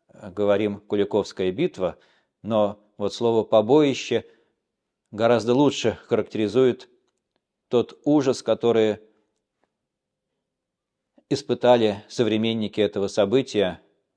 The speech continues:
глядя на поле, усеянное множеством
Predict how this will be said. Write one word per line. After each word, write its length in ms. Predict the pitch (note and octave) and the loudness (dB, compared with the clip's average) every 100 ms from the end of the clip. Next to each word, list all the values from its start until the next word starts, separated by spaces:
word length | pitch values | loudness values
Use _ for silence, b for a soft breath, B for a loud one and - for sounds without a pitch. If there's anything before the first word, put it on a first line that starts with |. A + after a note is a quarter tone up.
| _ _ _ _ | _ _ _ _
глядя 420 | G#2+ G#2 A#2 G#2+ G#2 | -4 0 0 2 0
на 320 | G#2 G2+ F2+ _ _ _ _ _ _ | 0 -2 -4 _ _ _ _ _ _
поле, 480 | - C3+ B2+ A2+ A2 _ _ _ _ - | 4 4 6 2 -4 _ _ _ _ -8
усеянное 800 | A2+ A#2+ A2+ A2+ G#2+ G#2 G2 - _ _ _ | -4 0 0 0 0 -2 -4 -10 _ _ _
множеством 800 | G#2 A#2 A#2+ G#2 - G#2 G2+ | -6 -2 0 -2 -4 -2 -2